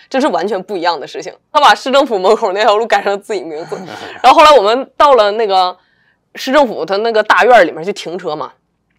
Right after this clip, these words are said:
两个车就进去了，还是一样，没有人上班，两个车停到那儿，刚停到，我们刚下来，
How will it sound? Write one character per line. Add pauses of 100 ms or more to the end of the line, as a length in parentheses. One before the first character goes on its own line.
(220)
两
个
车
就
进
去
了， (260)
还
是
一
样，
没
有
人
上
班， (500)
两
个
车
停
到
那
儿， (340)
刚 (120)
停
到，
我
们
刚
下
来，